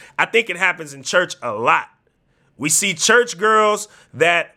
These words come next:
are, like you said, very modest, and they're tempted. There's a such thing called temptation that exists, that are modest, they live right, they're living holy, they live religiously,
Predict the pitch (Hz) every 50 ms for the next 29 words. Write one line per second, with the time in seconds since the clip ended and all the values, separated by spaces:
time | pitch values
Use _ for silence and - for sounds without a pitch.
0 | _ _ - 147 156 156 156 160 165 165 160 147 156 - - 190 180 160 147 117
1 | 104 113 143 160 160 156 147 143 147 170 185 190 190 185 185 185 185 185 - _
2 | _ _ 139 143 135 131 120 120 - - 214 220 - - - 117 - - 131 135
3 | 131 123 123 - - 196 190 185 - - 185 180 175 165 160 - 180 165 160 160
4 | - 151 143 - - 185 196 196 190 - 160 143 139 131 123 123 113 117 139 123
5 | 113 - - - - - - - 135 139 139 131 127 131 151 170 180 180 185 175
6 | 180 175 165 - - _ _ _ 123 131 139 135 143 160 185 196 190 185 160 170
7 | 175 175 175 170 175 170 165 _ _ _ - 139 151 147 156 180 190 170 185 170
8 | 160 170 180 180 180 180 180 175 165 170 - _ - 135 143 151 160 185 185 165
9 | 175 160 151 175 190 175 160 180 170 - 170 170 175 165 156